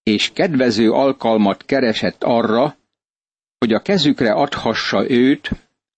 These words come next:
amikor nincs jelen a sokaság. Lukács evangéliuma,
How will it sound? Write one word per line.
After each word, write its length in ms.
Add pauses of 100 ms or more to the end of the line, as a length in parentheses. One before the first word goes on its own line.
(140)
amikor 500
nincs 360
jelen 280
a 60
sokaság. 840 (800)
Lukács 480
evangéliuma, 1000